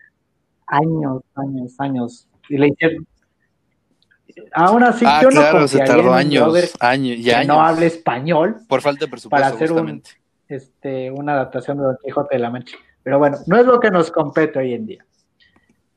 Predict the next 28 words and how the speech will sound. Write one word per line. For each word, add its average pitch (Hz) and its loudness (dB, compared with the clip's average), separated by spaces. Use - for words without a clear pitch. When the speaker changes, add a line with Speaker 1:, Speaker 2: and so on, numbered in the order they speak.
Speaker 1:
Eh, 151 2
siguiendo 202 4
con 202 2
The 160 2
Life 170 2
of 180 -2
Brian, 196 2
Speaker 2:
Sí, 208 2
sí, 170 -14
sí. 156 -4
Speaker 1:
eh, 151 -2
la 147 -2
Speaker 2:
Entendible. 131 -8
Speaker 1:
otra 208 -2
crítica 220 -6
social 170 -4
que 175 -4
podemos 160 -8
encontrar, 147 -6
eh, 139 0
pues 139 -2
ya 151 0
tenemos 156 -2
el 139 -2
fanatismo, 185 -2
ya 170 0
tenemos, 143 -6
este, 127 -8